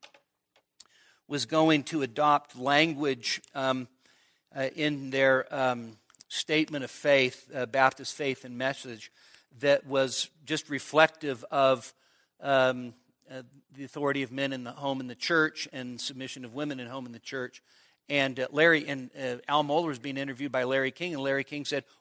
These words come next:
"Where in the world did you get this?" That's what he said. Right? Well, Al Mohler said, uh, "Well, from the Apostle Paul." So,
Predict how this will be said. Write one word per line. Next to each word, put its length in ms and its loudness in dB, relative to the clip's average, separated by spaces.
"Where 380 0
in 100 -2
the 80 0
world 380 0
did 160 -12
you 60 -8
get 340 -8
this?" 440 -10
That's 120 -20
what 80 -16
he 40 -20
said. 240 -16
Right? 180 -20
Well, 320 -10
Al 120 -8
Mohler 360 -6
said, 360 -8
uh, 120 -12
"Well, 240 -12
from 180 -10
the 80 -4
Apostle 380 -4
Paul." 240 -14
So, 400 4